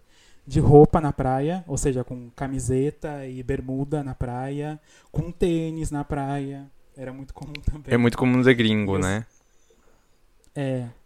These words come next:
Speaker 1: e mais, e os brasileiros não, né? Brasileiro de sunga, de chinelo, tipo, bem, bem característico nosso mesmo.
Speaker 2: Então, aqui o brasileiro em Buenos Aires é muito característico que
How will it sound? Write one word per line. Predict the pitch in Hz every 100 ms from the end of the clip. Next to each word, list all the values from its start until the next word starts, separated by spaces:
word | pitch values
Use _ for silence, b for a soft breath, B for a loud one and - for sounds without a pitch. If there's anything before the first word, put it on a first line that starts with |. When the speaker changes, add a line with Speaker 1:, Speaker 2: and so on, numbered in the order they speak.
| -
Speaker 1:
e | 143
mais, | 135 131 131 131 -
e | 151 156
os | 156
brasileiros | 160 160 160 160
não, | 233 285
né? | 151 139 135
Brasileiro | 131 123 123 135 151 -
de | 147
sunga, | - - 170 160 156 135 127
de | 117
chinelo, | - 170 147 139 143 135 127 120 117 -
tipo, | - 123 117 117
bem, | 120 123 131 139 143 _ - - _ _
bem | 131 131 135
característico | 147 139 - 131 131 -
nosso | 143 135 -
mesmo. | - - - _ _
Speaker 2:
Então, | 131 135 117 -
aqui | 113 - - 185
o |
brasileiro | 156 120 107 107 123 143
em | 120
Buenos | 107 104 -
Aires | 117 151 131 110 -
é | 123
muito | 123 127 143
característico | - 110 - 98 123 - 131 - 98 b b b b -
que | 127 110